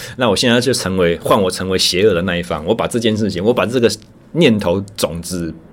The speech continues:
播种在你们的脑海里头，以后你们每次听到C P值就想到，“哎，廖教练讲不对。”啊，不管啦，就是当我们要讲一，这个，一个训练有不有效的时候，呃，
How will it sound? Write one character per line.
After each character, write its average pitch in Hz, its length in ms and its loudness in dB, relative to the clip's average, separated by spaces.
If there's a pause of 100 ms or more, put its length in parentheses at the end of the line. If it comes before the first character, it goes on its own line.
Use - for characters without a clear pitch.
(760)
播 113 220 4
种 87 200 -2
在 120 140 6
你 90 160 0
们 92 160 -4
的 95 100 2
脑 104 200 4
海 98 160 2
里 73 180 -12
头， - 200 -18
以 101 140 2
后 139 140 8
你 104 60 0
们 92 140 -2
每 87 100 0
次 90 120 -2
听 117 120 0
到 120 100 4
C 113 140 0
P 107 120 2
值 98 140 -4
就 104 140 0
想 92 140 -4
到 120 100 -2
，“哎， 180 40 0
廖 208 220 2
教 214 140 4
练 214 140 6
讲 180 140 4
不 190 120 2
对。” 220 240 6 (880)
啊， 120 140 6
不 180 100 4
管 131 180 8
啦， 101 280 2
就 180 80 2
是 165 280 6 (1000)
当 175 120 8
我 170 120 10
们 123 120 8
要 165 120 10
讲 107 200 4
一， 113 60 4
这 139 80 0
个， 123 220 6
一 139 60 -2
个 139 120 4
训 143 180 4
练 135 140 4
有 104 100 6
不 87 140 0
有 92 140 8
效 - 200 4
的 98 80 4
时 92 160 -2
候， 95 360 4 (1000)
呃， 113 880 8